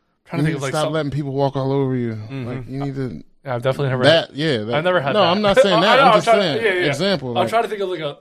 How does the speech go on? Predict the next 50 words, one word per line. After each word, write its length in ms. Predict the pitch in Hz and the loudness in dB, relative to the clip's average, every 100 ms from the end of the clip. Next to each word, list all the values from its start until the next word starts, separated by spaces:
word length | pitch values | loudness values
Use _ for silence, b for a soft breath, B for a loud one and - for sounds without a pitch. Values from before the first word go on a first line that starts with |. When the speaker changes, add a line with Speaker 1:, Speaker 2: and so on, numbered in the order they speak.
| - | -10
Speaker 1:
a 100 | 147 | -8
recent 360 | 147 160 - | -6 -8 -6
Speaker 2:
Stuff 40 | 151 | -6
Speaker 1:
example 300 | 123 135 135 | -2 -2 0
Speaker 2:
like 100 | 143 | 0
Speaker 1:
that 60 | 139 | 2
Speaker 2:
that, 120 | 180 | 2
Speaker 1:
Ashley 140 | 139 123 | 2 -2
Speaker 2:
like 100 | 120 | -4
Speaker 1:
gave 140 | 110 | -6
me. 100 | 110 | -8
Like, 240 | 113 110 - B B B B | -8 -10 -12 B B B B
Ashley's 480 | - 175 175 214 165 | -2 -2 -2 -6 -2
like, 300 | 170 156 - _ _ _ | 0 0 -4 _ _ _
"You," 680 | 147 135 165 185 185 180 170 _ _ - | -20 -10 -4 -2 -2 -4 -6 _ _ -2
so 200 | 170 151 | 2 2
today, 460 | - 180 269 135 _ | 0 -2 -2 -8 _
I'll 140 | 139 | -4
give 160 | 156 165 | -4 -4
you 40 | 160 | -4
an 60 | |
example 360 | 160 165 160 156 | -4 -4 -4 -8
of 80 | 143 | -6
today. 300 | 156 135 117 | -6 -6 -8
She's 240 | - 131 | -12 -4
like, 200 | 127 - _ _ _ _ _ _ | -4 -4 _ _ _ _ _ _
you 80 | 139 | -8
care 240 | 139 151 147 | -2 0 0
too 200 | - 151 | -2 -2
much 260 | 143 139 | 0 0
about 380 | 139 127 123 123 _ - | 0 4 4 2 _ -20
the 80 | 123 | -4
podcast 640 | 127 131 127 123 120 - | 0 0 -2 -10 -14 -14
and 80 | 127 | -12
you 60 | 123 | -6
let 160 | 127 | -6
other 200 | 131 131 | -4 -6
people, 440 | 120 127 123 113 110 _ _ _ _ _ _ _ - | -8 -12 -10 -10 -12 _ _ _ _ _ _ _ 0
other 200 | 165 156 | 2 0
things 300 | 165 156 - | -4 -8 -4
fall 140 | 131 | -2
by 100 | 127 | -2
the 60 | 117 | -2
wayside. 360 | 120 120 117 | -6 -8 -12
Like, 260 | 117 120 - | -14 -20 -20
you 300 | 147 143 143 | -12 -6 -2
only 180 | 143 147 | -2 -2
care 160 | 147 156 | 0 2
about 240 | 151 151 | 2 2
this, 400 | 135 131 - - | -2 -6 -10 -16